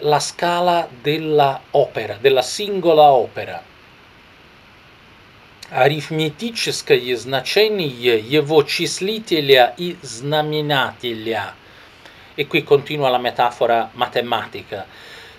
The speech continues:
Il significato aris-, aritmetico del suo, stavamo parlando di, eh, frazione,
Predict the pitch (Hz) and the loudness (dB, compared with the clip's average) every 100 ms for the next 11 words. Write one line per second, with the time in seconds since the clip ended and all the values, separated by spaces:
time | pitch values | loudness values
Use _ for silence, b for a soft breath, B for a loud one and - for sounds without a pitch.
0 | - - 175 147 - 180 175 175 - - | -16 -6 -4 -4 -2 -2 -2 -4 -4 -2
1 | - 165 147 139 123 123 135 127 160 180 | 2 4 4 4 4 2 -2 -8 -6 0
2 | 143 143 185 220 269 175 135 - 120 107 | 0 0 -2 -2 -2 -6 -6 0 0 0
3 | 123 123 165 - 170 135 107 - - - | -4 -6 -6 -6 -2 0 0 -4 -16 -20
4 | - - - - - - 117 135 135 127 | -20 -20 -20 -20 -18 -6 2 4 4 4
5 | 139 143 143 139 131 139 139 - - - | 6 6 6 4 4 -2 -4 -8 -20 -20
6 | - - - - - - - - - 127 | -20 -20 -20 -20 -20 -20 -20 -14 -2 2
7 | 123 120 120 110 - - 139 - 143 120 | 4 4 4 0 2 4 4 6 6 6
8 | 104 98 95 | 2 -6 -10